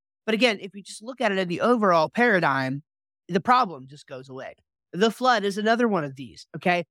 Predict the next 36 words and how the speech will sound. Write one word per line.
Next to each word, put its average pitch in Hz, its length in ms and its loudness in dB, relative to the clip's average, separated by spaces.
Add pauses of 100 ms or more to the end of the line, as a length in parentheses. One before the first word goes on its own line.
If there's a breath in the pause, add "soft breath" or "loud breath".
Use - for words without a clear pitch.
(140)
When 202 120 -6
it - 60 -10
comes 233 260 -4
to 302 140 -2
the 285 100 0
flood, 196 280 4
in 196 140 -2
order 202 220 -2
to 196 140 -4
explain 190 500 0
whatever 180 340 2
other 247 260 0
little 180 200 -4
pet 156 280 -2
theological 165 600 -2
thing 160 280 -6
they 151 120 -6
have 151 420 -2 (420)
or, 180 360 4 (460)
or 170 60 -14
scientific 190 760 -2 (340)
idea 180 380 -2
that 185 140 -8
they 175 80 -12
want 165 200 -12
to 170 60 -10
make 156 200 -8
room 151 200 -2
for, 151 320 0 (240 loud breath)
you 240 80 4
know, 202 140 6
they'll 185 160 -2
posit 196 600 0
things 175 460 -8 (140)
like 165 380 2 (260)
a 151 460 -4